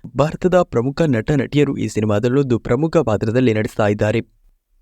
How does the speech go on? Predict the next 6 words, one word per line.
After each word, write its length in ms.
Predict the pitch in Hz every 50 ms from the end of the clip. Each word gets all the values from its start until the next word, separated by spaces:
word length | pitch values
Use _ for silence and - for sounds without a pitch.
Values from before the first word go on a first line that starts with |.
| _ _ _ _ -
ಉಪೇಂದ್ರ 360 | 156 - 190 196 190 196 208
ಅವರ 200 | - 196 196 190
ಹೊಸದಾಗಿ 540 | 180 123 120 113 - - 113 110 110 110 107
ಥಿಯೇಟರ್‌ಗೆ 560 | - 110 107 107 139 156 - 165 170 160 160
ರಿಲೀಸ್ 320 | 123 110 107 110 107 -
ಆಗಲಿರುವ 420 | 110 104 110 110 135 143 120 110